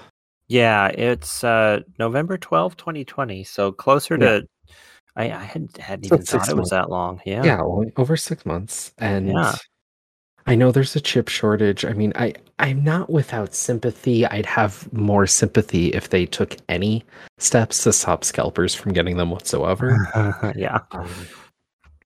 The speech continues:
Speaker 2: and they wasted three of my hours today as I was waiting in a queue, so I'm a little more bitter than normal. But
Speaker 1: <laughs>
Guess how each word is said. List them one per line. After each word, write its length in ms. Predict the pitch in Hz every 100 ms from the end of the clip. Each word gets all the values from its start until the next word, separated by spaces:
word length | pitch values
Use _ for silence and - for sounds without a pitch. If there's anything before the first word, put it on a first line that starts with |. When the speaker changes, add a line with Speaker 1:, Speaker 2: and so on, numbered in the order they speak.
| - _ _ _ _ _
Speaker 2:
and 100 | 107
they 100 | 95
wasted 400 | 87 87 - 92
three 180 | - 104
of 60 | 87
my 180 | 82 78
hours 320 | 87 82 85
today 260 | - 82 78
as 200 | - -
I 40 |
was 160 | 85 -
waiting 260 | 85 82
in 100 | 82
a 40 | 85
queue, 300 | - 69 62
so 180 | -
I'm 80 | 85
a 40 | 82
little 160 | 82
more 160 | 85 85
bitter 280 | - 92 90
than 140 | 87
normal. 400 | 87 82 50 -
But 240 | - - - _ _
Speaker 1:
<laughs> 200 | _